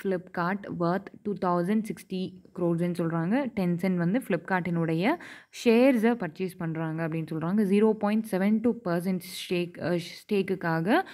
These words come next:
ஆம், Tencent வந்து டூ தௌசண்ட் சிக்ஸ்டி க்ரோர்ஸை, அ, Flipkart-ல இன்வெஸ்ட்மெண்ட் பண்ண போறாங்க அப்படின்னு சொல்லியிருக்கிறாங்க. இது, அ, பின்னி பன்சல், அதனுடைய co-founder-ஆன பின்னி பன்சல் அவங்க கிட்ட இருந்து தான்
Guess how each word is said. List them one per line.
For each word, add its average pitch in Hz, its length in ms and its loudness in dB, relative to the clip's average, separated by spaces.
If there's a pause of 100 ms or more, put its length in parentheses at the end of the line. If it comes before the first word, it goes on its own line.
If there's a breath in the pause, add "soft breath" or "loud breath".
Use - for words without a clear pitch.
(360 loud breath)
ஆம், 170 640 -4 (240)
Tencent 233 380 4
வந்து 190 480 0
டூ 233 100 -6 (140)
தௌசண்ட் 202 360 2
சிக்ஸ்டி - 340 -4
க்ரோர்ஸை, 190 540 2 (380 loud breath)
அ, 170 80 -8 (200)
Flipkart-ல 190 840 0
இன்வெஸ்ட்மெண்ட் 175 200 -6
பண்ண 160 220 -6
போறாங்க 160 480 -2
அப்படின்னு 165 240 -4
சொல்லியிருக்கிறாங்க. 160 520 -2
இது, 202 420 0 (340 loud breath)
அ, 180 140 -4
பின்னி 240 460 4
பன்சல், 185 300 0
அதனுடைய 170 400 -2
co-founder-ஆன 190 720 0
பின்னி 214 360 4
பன்சல் 180 340 0
அவங்க 240 380 2
கிட்ட 196 260 -4
இருந்து 170 320 -2
தான் 233 320 -4